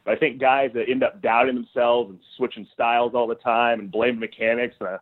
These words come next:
"Well, I'm gonna try, I'm gonna try this." There's nothing wrong with experimenting, but once you get to that level, I think what Jake Burger did that, that makes him the player he is today, he figured out who he was as a hitter, and he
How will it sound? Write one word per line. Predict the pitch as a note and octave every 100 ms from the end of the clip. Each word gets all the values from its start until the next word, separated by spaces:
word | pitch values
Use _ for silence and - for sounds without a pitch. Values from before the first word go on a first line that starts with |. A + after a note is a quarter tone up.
| _ _ _ -
"Well, |
I'm | G#2
gonna | G2
try, | B2+ A#2+
I'm | A2+ A2+
gonna | A#2 A2+ - -
try | C3 B2+ A#2+
this." | G#2 A#2 B2 C3+
There's | D#3+
nothing | B3+ C#4 C3+
wrong | C3 C3
with | G2+
experimenting, | - - C3+ E3 A2+ G2 F2+ F2 G2 _ _ _ -
but | A2
once | G#3+ -
you |
get | C#3+ -
to | B2
that | B2 -
level, | A#2 A2
I | A2
think | A#2+ A#2
what | A#2 G2
Jake | A#2+ A#2
Burger | A#2 A#2+ G#2+ G2
did | A2+ B2 A2 G2+
that, | G2 -
that | G#2 -
makes | G#2+ A#2 -
him | B2
the | G2+
player | - B2 A2+
he | G#2+
is | -
today, | F#2+ A2+ A#2+ G2 F#2 _ _ _ _
he | -
figured | - D#3 D#3
out | D#3+
who | D3+ D#3+
he |
was | D#3+ E3+
as | E3
a | D#3
hitter, | F3 G3 - _ _ _
and | G#2 A2
he | B2